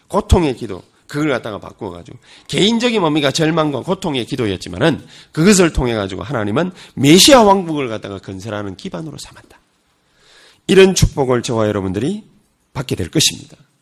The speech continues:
그렇다면은 우리는 한 개만 제대로 딱 하면 됩니다. 뭐만 제대로 딱 하면 되느냐?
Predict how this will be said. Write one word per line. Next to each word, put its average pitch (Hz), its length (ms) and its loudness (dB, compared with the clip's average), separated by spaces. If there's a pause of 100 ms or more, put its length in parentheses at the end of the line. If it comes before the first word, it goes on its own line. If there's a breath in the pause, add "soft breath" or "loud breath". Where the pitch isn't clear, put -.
(320)
그렇다면은 110 640 -6
우리는 147 240 -8
한 254 180 -12
개만 180 220 -8
제대로 110 280 -10
딱 - 200 -20
하면 - 160 -20
됩니다. 151 220 -20 (1400 loud breath)
뭐만 139 340 4
제대로 135 260 0
딱 - 220 -10
하면 - 140 -20
되느냐? - 500 -20